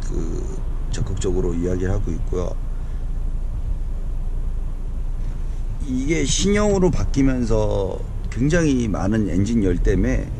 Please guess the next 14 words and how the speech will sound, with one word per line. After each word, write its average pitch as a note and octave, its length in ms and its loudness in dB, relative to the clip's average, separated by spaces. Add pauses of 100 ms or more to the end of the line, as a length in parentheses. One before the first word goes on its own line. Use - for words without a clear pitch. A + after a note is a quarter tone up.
(400)
미션 C3+ 320 2
열도 A2+ 240 4
같이 - 260 0
올라가기 F#2 520 2
때문에 G#2 360 4 (600)
핸들 E3+ 300 4
카트리지 D3+ 460 0
오일도 G#2 340 0
같이 - 240 2
올라가기 G2 400 0
때문에 A2 420 2 (460)
어마어마한 C#3+ 600 6
거거든요. G2 720 2 (160)
그래서 B2 320 2